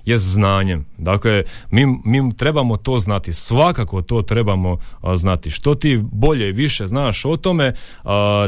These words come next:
time je to nekak-, time si sigurniji. Ako je tvoje znanje oskudno, onda dolaze pretpostavke, dolaze teorije i to onda nije, a, dobro.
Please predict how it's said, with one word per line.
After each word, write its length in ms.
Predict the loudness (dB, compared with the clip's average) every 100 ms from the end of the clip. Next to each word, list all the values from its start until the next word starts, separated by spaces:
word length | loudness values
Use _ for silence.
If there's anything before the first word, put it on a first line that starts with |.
| 0
time 260 | 0 2 2
je 60 | 0
to 140 | 0
nekak-, 460 | -2 -2 -6 -8 -8
time 280 | -2 0 0
si 160 | -2
sigurniji. 600 | -2 0 2 2 2 -2 -6 -10
Ako 240 | -2 0 0
je 80 | 0
tvoje 180 | 0
znanje 300 | 0 0 2
oskudno, 420 | 2 2 0 -2 0
onda 120 | 0
dolaze 320 | 0 0 0
pretpostavke, 680 | 0 0 2 0 0 -2 -2
dolaze 380 | 0 0 0 -2
teorije 520 | 0 2 2 2 0 -4 -10
i 140 | -6 -4
to 160 | 0
onda 240 | 0 2 2
nije, 400 | 2 2 2 2 -2 -6 -8
a, 140 | -4 -2
dobro. 320 | 0 -2